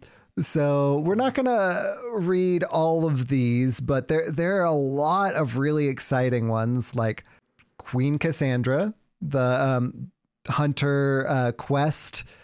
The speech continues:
uh, reward being updated, being buffed to Rush, battle cry to also have Rush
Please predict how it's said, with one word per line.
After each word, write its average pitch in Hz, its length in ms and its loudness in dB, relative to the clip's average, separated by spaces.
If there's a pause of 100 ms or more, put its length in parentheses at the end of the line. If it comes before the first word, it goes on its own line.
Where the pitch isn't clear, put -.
(220)
uh, 123 340 0
reward 127 720 0 (540)
being 131 540 0 (360)
updated, 160 680 0 (160)
being 143 280 0
buffed 147 520 -2
to 151 460 0 (320)
Rush, 135 580 -2 (580)
battle 139 320 0
cry 117 480 0 (380)
to 151 100 0
also 156 360 0
have 135 260 0
Rush - 440 -2